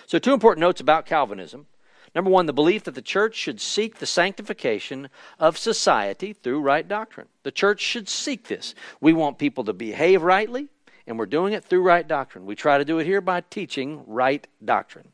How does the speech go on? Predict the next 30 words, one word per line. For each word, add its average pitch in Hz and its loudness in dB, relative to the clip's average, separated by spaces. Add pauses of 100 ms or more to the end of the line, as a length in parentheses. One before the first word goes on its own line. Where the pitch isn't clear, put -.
(500)
It, 120 -4
first 131 -2
of 131 -2
all, 175 6
first 139 -4
and 113 -12
foremost, 156 -2
should - -6
permeate 147 -2
the 123 -2
minds 151 0
of 110 -6
God's 117 0
people 165 -4 (220)
and 123 -6
then 123 -2
go 131 4
out 160 6
into 143 -4
the 135 -4
world 175 -4
and 135 -10
hopefully 143 -6
change 143 -8
the 170 -4
world. 208 -4 (280)
That's - -8
what 165 0
we're 180 6
after. 233 0